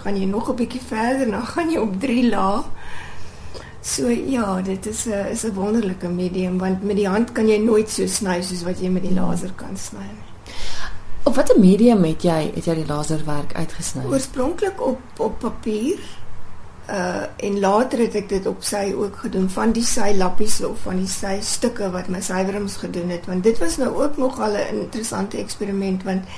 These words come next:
Speaker 1: afhangende van hoe, hoe sterk jy die laserstraal stel en hoe vinnig jy hom laat beweeg, hang af of hy nou brand of nie. So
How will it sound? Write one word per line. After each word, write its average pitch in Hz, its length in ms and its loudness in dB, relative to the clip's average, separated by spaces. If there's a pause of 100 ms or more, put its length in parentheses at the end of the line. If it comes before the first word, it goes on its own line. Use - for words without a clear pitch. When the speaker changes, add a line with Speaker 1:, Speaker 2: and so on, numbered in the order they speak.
(100)
Speaker 1:
afhangende 262 540 0
van 240 220 2
hoe, 226 200 4 (400)
hoe 214 280 -2
sterk 294 500 0
jy 262 100 2
die 214 140 -2
laserstraal 202 1400 -2
stel 220 640 2 (120)
en 202 340 -2
hoe 202 140 -2
vinnig 294 520 2
jy 202 220 0
hom 185 460 -2
laat 190 280 -6
beweeg, 202 760 0 (840)
hang 208 260 -4
af 233 240 -2
of 208 100 0
hy 196 140 0
nou 196 180 0
brand 202 380 0
of 180 200 -4
nie. 214 220 4
So - 360 -2